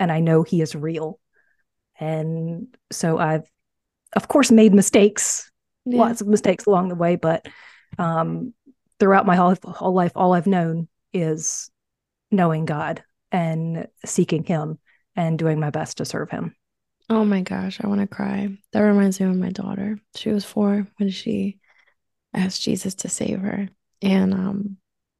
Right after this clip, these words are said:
Speaker 2: and it's interesting because you and Faith are the only friends that I know who,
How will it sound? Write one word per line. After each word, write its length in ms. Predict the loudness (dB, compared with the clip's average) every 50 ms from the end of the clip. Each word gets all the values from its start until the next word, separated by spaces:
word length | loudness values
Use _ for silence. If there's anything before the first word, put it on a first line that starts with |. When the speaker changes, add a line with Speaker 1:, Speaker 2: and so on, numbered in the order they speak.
| _ _ 0
Speaker 2:
and 160 | 2 4 4
it's 180 | 2 2 2
interesting 600 | 0 2 2 2 2 2 2 2 2 2 0 -4 -4 -2
because 420 | -4 -2 0 0 -2 -2 -2 -6 -16 -20 -20 _ _ _ _ _ _ _ _ _
you 580 | -6 -4 0 4 4 4 4 4 4 4 2 2
and 260 | 2 2 0 0 0
Faith 340 | -2 -2 0 0 -2 -4 -4
are 120 | -4 -4
the 120 | -4 -4 -4
only 520 | -4 -6 -6 -4 -4 -4 -4 -4 -4 -6
friends 400 | -6 -6 -6 -6 -4 -4 -4 -4
that 100 | -4 -4
I 140 | -2 -2 -2
know 540 | -2 -2 -2 -2 -2 -2 -4 -4 -6 -8 -10 _ _ _ _ _ _ _ _ _ _ _ _ _ _ _ -20 -20 -10 0
who, 360 | 2 4 4 4 2 0 -2